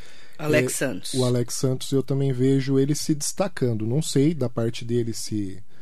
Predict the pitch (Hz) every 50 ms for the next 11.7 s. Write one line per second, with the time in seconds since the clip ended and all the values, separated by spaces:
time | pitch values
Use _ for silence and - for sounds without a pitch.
0 | - - 113 123 135 135 - 131 - 131 131 123 - - 135 131 127 120 110 117
1 | 113 - - 110 107 - - 120 127 165 175 - 113 107 107 107 104 101 101 -
2 | - - 101 98 101 101 101 104 - - 110 107 107 107 107 98 - - 107 -
3 | - 110 104 - - 113 117 135 139 - - - - - 113 110 110 107 - -
4 | 110 107 - 113 113 110 104 98 - 110 - - 117 110 - 135 139 139 135 156
5 | 185 - - - - - - - - - - - - 131 135 135 135 139 175 185
6 | 151 143 143 147 143 - 151 151 151 151 143 - 143 139 - 147 139 - 147 117
7 | - - 147 135 - 143 127 127 127 131 143 143 - - 156 180 180 175 165 -
8 | - - 160 135 131 151 170 208 - - 147 143 143 151 151 139 131 131 131 131
9 | 127 - - 127 123 - - 143 160 160 - 170 156 151 135 139 151 165 180 151
10 | 139 139 135 139 147 170 165 - - - - - - 165 160 190 220 - - 160
11 | - - - - 127 - - - 120 123 135 165 180 202